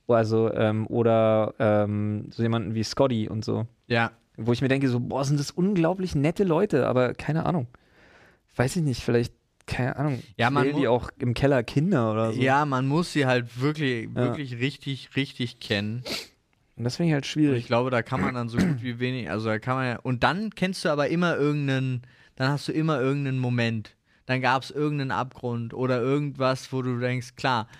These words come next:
Speaker 2: Also ich weiß zum, ich kenn zum Beispiel jemanden, der wär zu mir immer nett.
Speaker 1: Ja.
Speaker 2: Aber er könnte Leu-, er könnte Leute, die er nicht kennt oder nicht mag, natürlich fertig machen.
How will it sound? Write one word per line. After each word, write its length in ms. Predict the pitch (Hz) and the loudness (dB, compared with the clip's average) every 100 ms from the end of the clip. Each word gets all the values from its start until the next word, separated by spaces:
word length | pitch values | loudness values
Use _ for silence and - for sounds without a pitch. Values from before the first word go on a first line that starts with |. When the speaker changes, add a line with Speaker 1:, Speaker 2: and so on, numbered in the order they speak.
| - - - | -20 -18 -6
Speaker 2:
Also 160 | 120 | -2
ich 120 | 123 120 | -2 2
weiß 240 | 135 135 | 0 0
zum, 120 | 151 | -4
ich 120 | 127 123 | -4 -2
kenn 160 | 165 | -2
zum 140 | 160 160 | -2 -2
Beispiel 280 | 147 - | 0 0
jemanden, 340 | 143 143 143 135 | -2 0 0 0
der 140 | 127 | 0
wär 220 | 131 139 | 2 0
zu 160 | 131 - | -2 -4
mir 500 | 131 131 175 175 135 | -2 0 0 0 0
immer 420 | 143 185 160 123 | 0 0 0 0
nett. 420 | 113 131 143 - _ _ _ - | 0 -2 -4 -10 _ _ _ -2
Speaker 1:
Ja. 220 | 135 123 _ - | 0 0 _ -4
Speaker 2:
Aber 240 | 110 127 | 0 2
er 100 | 123 | 2
könnte 320 | 120 143 147 | 2 -2 -2
Leu-, 460 | 139 131 135 107 85 58 | 0 0 0 -2 -6 -6
er 180 | 107 | -4
könnte 560 | 117 135 151 160 165 120 98 | 0 0 0 0 -2 -4 -4
Leute, 440 | 117 123 139 147 | 0 0 0 -4
die 180 | 131 127 | -2 0
er 240 | 123 123 | 2 0
nicht 560 | 120 113 117 131 175 - | -2 -2 2 2 2 -2
kennt 560 | - 147 190 214 - - | -2 0 0 -2 -6 -8
oder 320 | 139 147 143 | 0 2 2
nicht 300 | 127 143 180 143 | 0 -4 -6 -4
mag, 640 | 123 127 165 202 214 - _ _ - | 0 2 4 2 0 -8 _ _ -4
natürlich 460 | 139 139 170 175 | -2 0 -2 -2
fertig 360 | - 165 214 - | 0 0 0 -8
machen. 460 | 113 104 110 117 | -6 -4 -4 -8